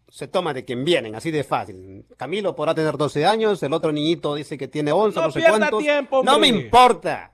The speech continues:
Speaker 2: No
Speaker 1: Pero
Speaker 2: pierda
Speaker 1: qué
Speaker 2: tiempo.
Speaker 1: falta de respeto, señora. Qué falta de respeto lo que Camilo dijo en la hora anterior,
Speaker 2: No pierda,
Speaker 1: sinceramente.
Speaker 2: no pierda
Speaker 1: Falta de
Speaker 2: tiempo.
Speaker 1: respeto. Estoy molesto, sinceramente.
Speaker 2: No pierda el tiempo, hombre, tranquilo, que las cosas se toman por donde vienen. Carlitos Pavón, ¿cómo me le va, mi estimado?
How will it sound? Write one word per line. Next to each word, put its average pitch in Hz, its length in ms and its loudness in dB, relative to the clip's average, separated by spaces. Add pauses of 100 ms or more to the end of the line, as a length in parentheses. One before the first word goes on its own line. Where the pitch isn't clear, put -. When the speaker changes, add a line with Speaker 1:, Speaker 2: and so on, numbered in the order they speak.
Speaker 2:
No 254 180 -2
Speaker 1:
Pero 277 140 2
Speaker 2:
pierda 277 260 2
Speaker 1:
qué - 120 -6
Speaker 2:
tiempo. 277 280 2
Speaker 1:
falta 214 220 2
de 185 100 -4
respeto, 202 460 -4
señora. 220 340 -4 (400)
Qué 220 160 -10
falta 262 260 -4
de 185 80 -6
respeto 202 380 -6
lo 180 100 -8
que 135 120 -10
Camilo 151 340 -4
dijo 156 180 -6
en 139 80 -2
la 113 160 -2
hora 123 220 -6
anterior, 104 260 -8
Speaker 2:
No - 60 -6
pierda, 302 180 -6
Speaker 1:
sinceramente. - 320 -10
Speaker 2:
no 240 160 -6
pierda 294 200 2
Speaker 1:
Falta - 160 -4
de 247 80 0
Speaker 2:
tiempo. 165 200 -6
Speaker 1:
respeto. 226 200 -4
Estoy 349 160 0
molesto, 226 360 0
sinceramente. 127 500 -10
Speaker 2:
No 277 160 -2
pierda 277 300 -4
el 262 80 -10
tiempo, 285 300 -4
hombre, 202 180 -4
tranquilo, 208 480 -6
que 196 80 -10
las 190 140 -6
cosas 233 260 -6
se 220 80 -8
toman 247 260 -4
por 226 120 -2
donde 214 240 -4
vienen. 247 240 -4
Carlitos 214 460 -6
Pavón, 269 320 -4
¿cómo 294 220 -4
me 254 120 -4
le 208 100 -4
va, 254 220 0
mi 240 120 -6
estimado? 240 640 0